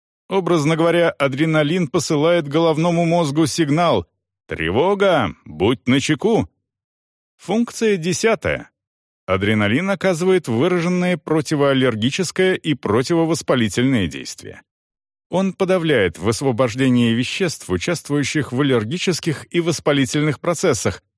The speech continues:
а также понижает чувствительность клеток к этим веществам. Десять — это ещё не предел. Слушайте дальше. Функция одиннадцатая.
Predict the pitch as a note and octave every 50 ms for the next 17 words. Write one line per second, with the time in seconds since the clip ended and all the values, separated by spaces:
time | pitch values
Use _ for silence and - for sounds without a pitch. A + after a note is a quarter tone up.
0 | _ _ _ - F2+ E2+ E2 - - D3 F3 E3+ F3+ G#3+ G#3 - G#3 G3+ G3 D3
1 | F3+ G3 F#3 E3 - - F#3+ - - - E3+ D#3 B2+ - C3+ A#2+ A#2 A#2 A2 -
2 | - - A2+ C3 E3+ F3+ - - - _ - - G2+ F2+ - A2 G#2+ G#2 G#2 A2+
3 | A2+ - - B2 - - - D#2+ C#2 C2+ A#1+ - _ _ _ _ _ _ _ _
4 | _ _ _ _ _ _ _ _ _ - A#2 B2+ F#3+ G#3+ A3+ - - A#3+ A3+ -
5 | - - D#3+ F3+ F3 - F3+ E3 D3+ C#3 C3 A#2+ - - C3+ D3 D#3 D#3 D3+ C#3+
6 | A#2+ C3 C3 A#2+ G2+ A2 C#3+ D#3 C#3 G#2 D#2 - _ _ _ _ _ _ _ _
7 | _ - - - - E2 E2+ E2+ E2 - F#2+ G2 - - C3+ C3+ D#3+ G3 F#3 B2
8 | - - D#2+ - - _ _ _ _ _ _ _ _ _ _ _ _ _ _ _
9 | _ _ _ _ - - - C3+ F3+ F#3+ E3+ - - - F#3 F3+ F3+ F3+ - -
10 | D3+ D3+ C3 A2+ B2 F#3+ G#3+ F3+ C#3 G#2+ - - F#2+ - D#2 D2+ C#2+ B1+